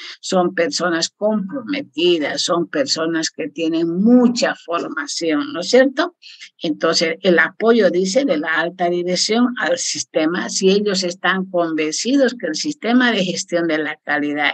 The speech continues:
es un éxito, entonces la organización le permite que inmediatamente, si ellos dicen que hace,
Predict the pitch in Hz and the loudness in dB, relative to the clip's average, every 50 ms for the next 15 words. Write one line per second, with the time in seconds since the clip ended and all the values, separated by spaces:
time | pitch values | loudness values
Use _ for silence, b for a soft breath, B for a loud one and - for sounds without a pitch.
0 | - - 156 151 - 156 156 151 151 151 156 - - - 170 151 - - 214 294 | -4 -4 -4 -2 -2 0 0 -2 -2 -2 -4 -4 -4 -4 -4 -4 -2 0 0 0
1 | 339 - B B B B B B B - - 170 170 - - 160 175 180 185 208 | 0 0 B B B B B B B -10 -8 -8 -6 -4 0 0 0 2 2 0
2 | 190 185 170 156 160 165 160 151 147 143 143 147 - - 156 170 - - 185 202 | 2 4 4 4 4 4 4 2 2 2 2 2 2 0 -2 -2 -2 0 0 2
3 | 226 226 202 170 190 190 175 156 151 156 160 170 180 - - 156 151 - 214 220 | 2 2 0 -2 -2 -2 0 2 2 2 0 -2 -4 -4 -6 -6 -4 0 0 2
4 | 277 302 294 - _ _ _ _ _ _ _ - 180 165 165 165 175 185 190 190 | 2 0 -2 -6 _ _ _ _ _ _ _ -2 0 2 2 2 2 0 0 2
5 | 175 156 156 165 165 165 160 - 156 151 - - 170 165 165 175 180 165 151 143 | 2 2 2 2 0 0 -2 -4 -6 -6 -6 -4 -2 -2 0 0 0 -2 -4 -6
6 | - - - 160 185 208 226 190 - 185 156 - - 180 - 180 190 - 233 | -8 -10 -8 -4 -2 0 0 0 0 -2 -2 -2 -2 -2 -4 -4 -6 -6 -6